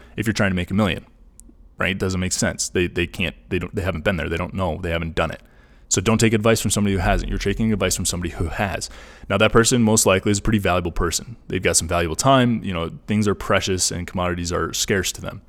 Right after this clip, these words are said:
So when they, when somebody comes up to them, they recognize, right? So you could recognize when somebody's open. So they've, they've reached this, they've gone through the close phase, they're in the open phase, they, they come to you and they approach you, and, and you're talking to 'em.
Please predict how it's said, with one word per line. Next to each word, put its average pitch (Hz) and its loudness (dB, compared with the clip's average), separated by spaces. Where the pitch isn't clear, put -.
So 107 4
when 131 6
they, 151 8
when 151 2
somebody 170 6
comes 135 2
up 90 0
to 90 -8
them, 80 -4
they 92 2
recognize, 113 0
right? 98 0
So 82 -2
you 82 -4
could 98 -2
recognize 92 4
when 85 -4
somebody's 98 2
open. 110 4
So - 2
they've, 90 0
they've 90 0
reached 117 2
this, 101 6
they've 92 -2
gone 107 2
through 123 4
the 120 0
close 98 2
phase, 90 0
they're 90 2
in 113 6
the 123 6
open 98 2
phase, 90 0
they, 92 0
they 87 -2
come 135 4
to - 0
you 113 10
and 101 6
they 90 2
approach 95 0
you, 87 -4
and, 92 -2
and 95 -4
you're 110 -2
talking 113 2
to 82 -8
'em. 78 -8